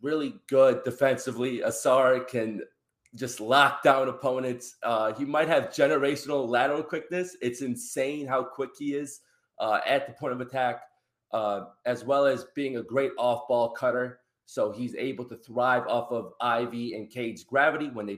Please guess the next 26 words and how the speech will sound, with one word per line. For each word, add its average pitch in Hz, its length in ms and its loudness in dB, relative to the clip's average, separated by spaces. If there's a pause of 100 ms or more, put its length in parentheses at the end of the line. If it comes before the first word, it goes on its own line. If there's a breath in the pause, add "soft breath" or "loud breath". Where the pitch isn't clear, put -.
bend 101 240 -6
defenses. 143 600 -4
They 95 100 -12
could - 200 -20
kick 120 200 -16
it 104 80 -4
out 101 120 -2
to 95 80 -8
Ausar, 135 520 0
and 107 100 -8
Ausar 110 400 -2
will 104 140 -8
be 110 200 -10
able 104 240 -12
to, 101 160 -16 (200)
uh, 98 180 -4
take 120 200 -12
advantage 117 360 -8
of 98 80 -10
that. 95 220 -4 (460 soft breath)
Cam 127 300 -4
Whitmore 151 520 0
is 123 200 -6
the 110 80 -6
same 135 720 -4 (160)
thing. 104 400 -6